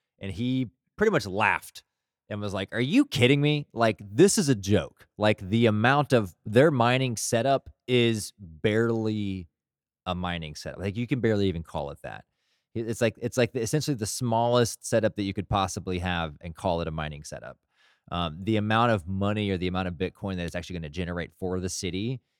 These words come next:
is, like, minuscule. Um, so it really is, like, more of a headline than anything else. But, like,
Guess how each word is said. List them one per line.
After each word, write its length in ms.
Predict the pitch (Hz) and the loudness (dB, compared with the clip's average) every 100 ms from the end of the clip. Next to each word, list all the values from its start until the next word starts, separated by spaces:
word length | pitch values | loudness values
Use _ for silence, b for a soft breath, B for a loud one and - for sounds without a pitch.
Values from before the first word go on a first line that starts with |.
| _ | _
is, 180 | 85 80 | -12 -8
like, 220 | 80 80 85 | -8 -8 -10
minuscule. 1040 | 87 85 85 92 104 - 135 131 143 156 _ _ _ _ _ - | -10 -8 -6 -6 -8 -4 -2 -2 -2 -8 _ _ _ _ _ -12
Um, 480 | 95 92 92 82 78 - | -6 -4 -4 -6 -14 -8
so 280 | - 135 127 | 0 2 2
it 80 | 107 | -2
really 640 | 139 156 180 170 147 123 | -4 0 4 4 4 4
is, 200 | 131 120 | 4 4
like, 140 | 117 | 2
more 240 | 110 110 110 | 2 2 4
of 60 | |
a 60 | 98 | 2
headline 500 | 82 107 104 104 107 | 0 -2 0 -2 0
than 140 | 104 98 | -2 -2
anything 360 | 101 101 92 | -4 -4 -4
else. 420 | 90 113 127 - - _ _ _ _ _ | -4 -4 -6 -10 -16 _ _ _ _ _
But, 180 | 117 120 | -2 0
like, 260 | 120 120 | 0 -4